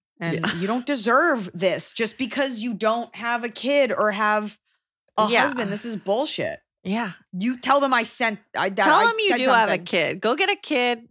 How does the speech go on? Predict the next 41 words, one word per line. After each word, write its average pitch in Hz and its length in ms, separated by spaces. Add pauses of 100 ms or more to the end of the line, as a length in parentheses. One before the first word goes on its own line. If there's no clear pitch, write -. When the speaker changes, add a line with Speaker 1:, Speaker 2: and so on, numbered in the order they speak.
(100)
Speaker 2:
from, 214 220
like, 196 280
a 170 360
Big 202 200
Brother, 185 240
Big 170 180
Sister 175 300
program. 170 500
Rent 190 340
them. 185 360 (160)
Be 190 80
Speaker 1:
No, 196 60
Speaker 2:
like, 185 120
Speaker 1:
don't 175 80
Speaker 2:
"I'll, 185 160
Speaker 1:
do - 60
it. 117 80
Speaker 2:
I'll 190 140
pay 247 180
you 233 60
Speaker 1:
Don't 214 80
do - 0
it. 208 40
Speaker 2:
a - 80
hundred 202 240
bucks." 165 460
Speaker 1:
I 175 40
don't 202 160
rent - 200
children. - 300 (120)
Speaker 2:
And 170 140
then 170 100
you 175 100
go 170 200
and 170 100
you 175 100
say, 202 240
"Hey, 254 180
this 202 240
is 196 120
mine." 165 440